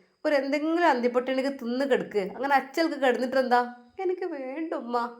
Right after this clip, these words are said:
"മോളെ, അങ്ങനെ കാട്ടാൻ പാടില്ല." മനമില്ലാ മനസ്സോടുകൂടി അവൾ അവിടെ ഇറങ്ങി വന്ന് കോണിപ്പടിയിലിരുന്നു. പെട്ടെന്ന് ആഷിക്ക, "എൻ്റെ പെണ്ണെ,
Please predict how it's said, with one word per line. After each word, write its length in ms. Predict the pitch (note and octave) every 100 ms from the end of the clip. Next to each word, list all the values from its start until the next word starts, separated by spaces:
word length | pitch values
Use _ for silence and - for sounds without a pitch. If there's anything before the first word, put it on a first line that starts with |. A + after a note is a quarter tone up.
| - -
"മോളെ, 260 | A3+ A3 A#3+
അങ്ങനെ 300 | A3 A3 G4+
കാട്ടാൻ 420 | E4 F3 E3+ A3
പാടില്ല." 360 | A#3 G#3 F#3+ G3 G3 - - _ _ _ _ _
മനമില്ലാ 440 | B3 A#3+ A#3+ A#3+ B3
മനസ്സോടുകൂടി 680 | B3+ B3+ C4+ B3+ B3+ C4+ A3+ - -
അവൾ 220 | G3+ G3 -
അവിടെ 300 | G#3+ F3+ F#3+ - G3+
ഇറങ്ങി 340 | G#3 F3+ F#3+
വന്ന് 260 | G3+ F3+ F#3
കോണിപ്പടിയിലിരുന്നു. 1000 | - G3 F#3 F#3+ G#3 G3+ G#3 E3+ E3+ F#3 - - _ _ -
പെട്ടെന്ന് 340 | B3 B3 C#4
ആഷിക്ക, 420 | A3 F#3 F#3 G3+ G3 - - _ _ G3
"എൻ്റെ 240 | F#3 F#3+
പെണ്ണെ, 340 | A#3 G3 G#3+